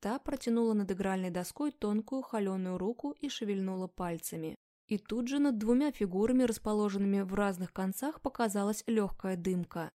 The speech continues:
Два еле видимых золотистых луча вспыхнули над доской, сходясь дугой в ее центре, столкнулись, рассыпаясь снопом разноцветных искр, и пропали, будто их никогда и не было. "Подожди,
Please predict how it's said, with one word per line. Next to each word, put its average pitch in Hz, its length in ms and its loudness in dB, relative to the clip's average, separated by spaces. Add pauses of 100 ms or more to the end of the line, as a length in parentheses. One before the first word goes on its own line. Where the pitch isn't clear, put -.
(100)
Два 190 300 2
еле 190 240 2
видимых 190 440 0
золотистых 190 640 -2
луча 196 340 -2
вспыхнули 208 560 -4
над 190 200 -2
доской, 175 540 -2
сходясь 208 640 -2
дугой 196 380 2
в - 20 -2
ее 185 220 -2
центре, 233 440 -2
столкнулись, 202 920 -2
рассыпаясь 233 880 -6
снопом 220 520 0
разноцветных 196 760 -2
искр, - 500 -4 (200)
и 269 80 -2
пропали, 180 720 -4
будто 240 360 -2
их 226 240 -2
никогда 202 460 0
и 190 80 0
не 170 220 -2
было. 190 280 -10 (720)
"Подожди, 277 680 2